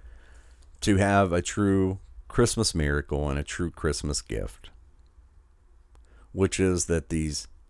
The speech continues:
hypocritical, lying, power-hungry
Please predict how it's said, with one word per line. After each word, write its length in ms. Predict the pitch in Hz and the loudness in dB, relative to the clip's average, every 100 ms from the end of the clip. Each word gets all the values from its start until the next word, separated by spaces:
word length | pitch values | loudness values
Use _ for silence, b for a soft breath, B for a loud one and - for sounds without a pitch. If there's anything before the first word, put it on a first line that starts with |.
| - | -2
hypocritical, 840 | 110 117 - 87 69 - 57 60 - - - - - _ - _ _ - - - _ - - - - - - - | 0 0 0 -2 -2 -4 -6 -8 -16 -20 -20 -20 -20 _ -20 _ _ -20 -20 -20 _ -20 -20 -20 -20 -20 -20 -10
lying, 720 | 82 82 90 92 90 87 85 - - - - - _ - - | -2 2 2 2 2 -2 -4 -10 -20 -20 -20 -20 _ -20 -10
power-hungry 1080 | - 80 92 98 76 85 85 78 78 76 | -4 2 2 2 0 -2 0 0 -2 -4